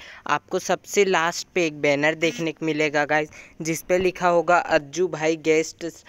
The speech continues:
ट्वेंटी सिक्स अक्टूबर थ्री पी एम", ऐसा बोल के। तो गाइस, जो कि है बुया ऐप पे अज्जू भाई मतलब टोटल गेमिंग लाइव स्ट्रीमिंग नहीं करते, लेकिन आज जो कि है लाइव स्ट्रीमिंग करेंगे ये बुया के, अ, ऑफिशियल चैनल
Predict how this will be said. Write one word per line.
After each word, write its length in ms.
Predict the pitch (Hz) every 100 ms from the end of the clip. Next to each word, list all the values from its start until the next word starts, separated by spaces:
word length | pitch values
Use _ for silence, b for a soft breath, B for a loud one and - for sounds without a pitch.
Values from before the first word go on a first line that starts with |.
| B B _
ट्वेंटी 360 | 165 156 151 151
सिक्स 340 | - 165 -
अक्टूबर 460 | 151 - 151 156 160
थ्री 260 | - 156
पी 220 | 143 156
एम", 200 | 156 156
ऐसा 260 | 151 139 160
बोल 200 | 151 156
के। 200 | - 175 B B _
तो 100 | 170
गाइस, 260 | 160 165 180
जो 120 | 196
कि 160 | - 202
है 60 |
बुया 440 | 165 160 156 156 175
ऐप 180 | 180 -
पे 260 | 180 175 180
अज्जू 440 | - 143 131 156
भाई 260 | 160 151 165
मतलब 320 | 170 151 156 -
टोटल 360 | 147 131 160 160
गेमिंग 400 | 151 156 156 165
लाइव 360 | 151 139 151 165
स्ट्रीमिंग 500 | - 165 165 165 156
नहीं 300 | 151 156 170
करते, 380 | 170 143 160 B B B 160
लेकिन 320 | 156 160 160
आज 200 | 151 160
जो 220 | 165 160 170
कि 160 | 180
है 120 | 175
लाइव 420 | 170 160 151 160 165
स्ट्रीमिंग 500 | - 170 165 165 160
करेंगे 460 | 156 151 165 160
ये 280 | 165 165 170 B B -
बुया 400 | 151 156 156 165
के, 520 | 170 175 170 165 165
अ, 80 | 143 139 139 139
ऑफिशियल 560 | 139 135 147 131 165 165
चैनल 420 | 170 156 151